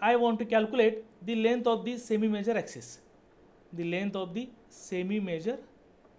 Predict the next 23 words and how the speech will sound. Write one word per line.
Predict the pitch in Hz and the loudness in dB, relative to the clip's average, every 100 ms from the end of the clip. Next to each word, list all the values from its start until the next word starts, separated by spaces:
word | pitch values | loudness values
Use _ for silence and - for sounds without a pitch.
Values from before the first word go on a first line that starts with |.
| - - - - _ _ | -20 -20 -20 -20 _ _
axis. | 175 - - - - - _ _ _ | -16 -14 -16 -18 -20 -20 _ _ _
So | - 170 | -16 -12
I | |
want | 143 151 | -12 -14
to | 202 | -14
calculate. | - 107 - - - _ - - - - - | -16 -16 -18 -20 -20 _ -20 -20 -20 -20 -20
So | - 240 254 247 | -4 6 6 6
what | 190 202 233 | 4 4 4
is | 262 | 2
the | 269 | 6
formula | 247 233 262 262 | 6 6 6 4
for | 262 247 | 6 6
the | 247 | 4
eccentricity? | 226 262 247 247 247 277 302 - - - | 2 2 2 -2 -4 -4 -6 -10 -20 -20
So | - 247 233 220 | -2 2 2 0
eccentricity | 202 277 277 294 - 240 262 240 | -2 -2 -2 -4 -4 -4 -4 -2
is | 226 | -2
equal | 220 - 226 185 | -4 0 2 4
to, | 175 233 - - - - - - - - - - _ _ | 2 -4 -6 -16 -20 -20 -20 -20 -20 -20 -20 -20 _ _
eccentricity | 202 226 254 240 240 233 233 247 240 | -8 0 0 0 -6 -8 -8 -8 -8
is | 214 226 214 | -8 -6 -6
equal | 214 226 175 | -4 -2 0
to, | 190 254 | -2 -6